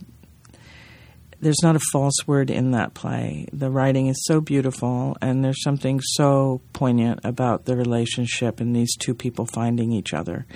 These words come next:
in their respective loneliness. And, uh, and I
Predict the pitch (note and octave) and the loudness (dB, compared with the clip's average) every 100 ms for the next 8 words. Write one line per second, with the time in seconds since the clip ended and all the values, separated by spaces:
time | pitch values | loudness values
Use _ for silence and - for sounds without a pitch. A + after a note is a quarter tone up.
0 | - - - - - - - B2 B2 A#2+ | -18 -14 -14 -16 -20 -6 2 4 6 4
1 | A#2 A2+ A2 - - - A2+ A#2+ - - | 4 2 -2 -6 -20 -12 -4 -2 -2 -2
2 | A#2+ - A#2 A2 - - - B2 A#2+ A#2 | -4 -2 -2 -2 -12 -14 -4 0 2 4
3 | G#2+ G2+ G2 - - B2 A#2+ A#2+ A#2+ A#2+ | 2 0 -2 -4 -4 -2 0 2 2 0
4 | A#2+ A2+ B2 A#2+ A#2+ A#2+ - - - - | 0 -4 -2 0 0 -2 -6 -20 -20 -20
5 | - - - - - C#3+ C#3+ D3+ D#3 | -20 -20 -20 -20 2 6 8 8 6